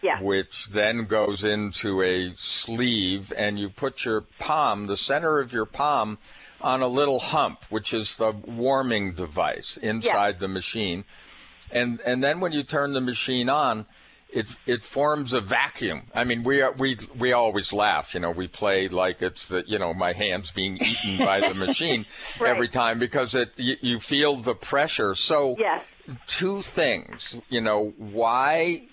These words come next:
Speaker 2: the palm of your hand for heating the rest of your body, and it's
Speaker 1: Right.
Speaker 2: only one hand,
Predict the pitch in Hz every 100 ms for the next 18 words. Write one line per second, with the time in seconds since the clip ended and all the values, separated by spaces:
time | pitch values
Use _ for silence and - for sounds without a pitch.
0 | 123 - 110 117 - - 123 131 131 117
1 | 110 98 101 98 143 143 131 90 90 -
2 | 98 95 107 101 101 98 92 92 98 -
3 | - 87 90 87 90 95 98 107 78 78
4 | 101 110 180 170 131 127 120 143 139 120
5 | 82 71 117